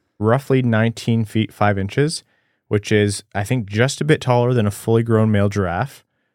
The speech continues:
or, and I can't remember the dinosaur, the approximated length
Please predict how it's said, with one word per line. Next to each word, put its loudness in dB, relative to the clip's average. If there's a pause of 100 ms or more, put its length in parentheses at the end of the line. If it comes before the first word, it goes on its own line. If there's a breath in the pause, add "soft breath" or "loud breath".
(200)
or, 2
and -6
I -6
can't -6
remember -4
the -4
dinosaur, -6 (560)
the 2
approximated 0
length 0